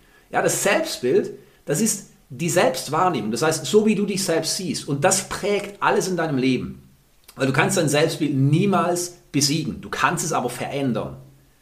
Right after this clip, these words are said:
Und das ist ein ganz, ganz wichtiger Ansatz. Weil wenn du versuchst, dein Selbstbild zu überbieten, zu besiegen, dann gehst du mit der Nummer zwei auf dem Rücken ins Rennen. Das heißt, du wirst immer verlieren. Und das klingt jetzt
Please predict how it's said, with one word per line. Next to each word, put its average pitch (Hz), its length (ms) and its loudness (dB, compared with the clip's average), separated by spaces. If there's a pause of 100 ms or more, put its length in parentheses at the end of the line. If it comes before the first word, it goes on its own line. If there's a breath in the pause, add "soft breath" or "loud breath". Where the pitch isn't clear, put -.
(380 soft breath)
Und 120 80 -6
das 135 100 0
ist 143 60 2
ein 135 60 2
ganz, 160 440 4
ganz 131 420 -2
wichtiger 120 340 -6
Ansatz. - 520 -12 (560 loud breath)
Weil 135 280 4
wenn 180 100 4
du 220 60 2
versuchst, 175 680 -2 (640)
dein 123 160 2
Selbstbild 170 640 2 (240)
zu - 180 -6
überbieten, 139 600 0
zu 139 160 -4
besiegen, 139 640 -4 (720)
dann 135 400 2
gehst 156 340 -2
du 139 60 -6
mit 135 100 -6
der - 80 -6
Nummer 139 220 -6
zwei - 480 -6
auf 143 220 -8
dem 127 180 -2
Rücken 131 420 -4
ins 117 220 -6
Rennen. 143 240 0
Das 107 140 -4
heißt, 135 180 0
du 127 60 -4
wirst 139 180 0
immer 170 160 0
verlieren. 139 420 0
Und 113 80 -4
das 117 160 -8
klingt 147 160 -10
jetzt - 280 -8